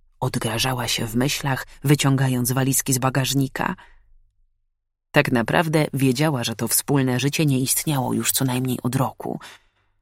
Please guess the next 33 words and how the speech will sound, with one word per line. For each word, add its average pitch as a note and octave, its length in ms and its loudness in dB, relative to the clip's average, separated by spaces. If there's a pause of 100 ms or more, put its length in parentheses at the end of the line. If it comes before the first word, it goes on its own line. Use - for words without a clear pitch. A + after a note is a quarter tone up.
(120)
a - 120 2
jej G#3 280 6
już D#3+ 260 2
niebawem C#3+ 520 4
były C#3+ 260 4
mąż D3 400 4
od D3+ 140 4
momentu D#3 440 4
wyprowadzki D3 720 2
raczej F#3+ 300 2
nie F#3 120 4
poświęcał F3 680 2
mu B2 140 0
zbyt A#2+ 240 -2
wielu B2+ 260 2
myśli. C3 580 -2 (580)
Za C#3 140 2
to B2 140 -2
skupiał C#3 460 0
się C3+ 140 0
na A#2+ 120 -2
budowaniu B2 480 0
nowego A2+ 400 -4
związku. A#2 720 -4 (840)
Dla C#3 160 6
niego F3+ 420 2 (220)
jedynym G3 500 4
łączącym F3 600 2
ich D3 120 -2
ogniwem D#3+ 480 4
było C3+ 200 2
wspólne D3 420 2
mieszkanie. B2 720 -4